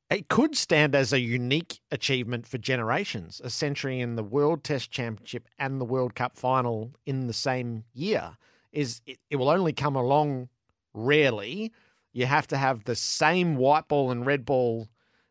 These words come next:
um, place in a side. Your nation has to be part of it.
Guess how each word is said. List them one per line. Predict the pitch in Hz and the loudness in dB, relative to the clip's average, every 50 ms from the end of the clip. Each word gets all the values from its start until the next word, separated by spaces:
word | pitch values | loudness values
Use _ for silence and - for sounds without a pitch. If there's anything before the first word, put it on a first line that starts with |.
| _ _ | _ _
um, | - 117 113 107 | -8 -6 -6 -6
place | - - - 147 143 151 151 - - - | -8 -4 0 2 2 2 2 0 -2 -4
in | 143 | -4
a | 127 | -4
side. | 113 - - 143 135 120 101 101 107 127 180 190 240 - _ _ _ _ _ _ _ _ _ _ _ | -4 -2 0 2 2 2 2 0 -2 -2 -4 -4 -8 -12 _ _ _ _ _ _ _ _ _ _ _
Your | 117 131 131 | -4 -2 2
nation | 135 151 175 202 165 - - 151 139 | 2 2 2 2 2 0 0 0 0
has | 135 151 143 - - | 0 0 -2 -2 -4
to | - 110 | -6 -4
be | 135 127 110 | -4 -4 -6
part | - - - - - 180 190 180 160 | -8 -10 -12 -4 0 2 4 4 2
of | 131 101 | 0 -2
it. | - - 196 - - - - | -6 -10 -10 -10 -12 -16 -18